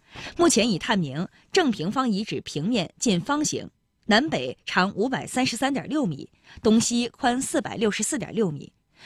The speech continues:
方墙仅存基础。遗址出土大量莲花纹瓦当、铜瓦、板瓦、脊饰等建筑构件，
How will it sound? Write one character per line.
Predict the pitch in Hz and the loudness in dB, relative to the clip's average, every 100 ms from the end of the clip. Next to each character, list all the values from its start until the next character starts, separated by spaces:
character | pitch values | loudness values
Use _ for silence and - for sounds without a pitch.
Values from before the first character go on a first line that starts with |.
| - | -4
方 | - 320 | 2 2
墙 | 330 147 147 - | 2 -2 -4 -4
仅 | - 156 - | -4 -6 -4
存 | 156 170 | -4 -2
基 | 254 - | 0 0
础。 | - - _ _ - _ | -4 -14 _ _ -20 _
遗 | 220 330 | 6 6
址 | - 147 107 | 6 0 -2
出 | - 262 | -4 -4
土 | - - | -6 0
大 | 277 220 | 2 2
量 | 185 143 - | 0 -2 -2
莲 | 185 214 | 0 0
花 | 294 330 | 0 0
纹 | 170 196 | 0 -2
瓦 | - - | -4 0
当、 | 196 220 _ _ | 0 0 _ _
铜 | - 170 277 | -4 0 0
瓦、 | 233 90 50 _ - | -2 -6 -12 _ -2
板 | 165 175 330 | 2 2 0
瓦、 | 190 82 - _ - | -4 -6 -12 _ -6
脊 | 180 143 | -4 0
饰 | 151 339 262 - | 2 2 2 -2
等 | 170 110 | -6 -4
建 | - 220 | 0 0
筑 | 170 185 | 0 0
构 | 170 | -2
件， | 160 - | -2 -8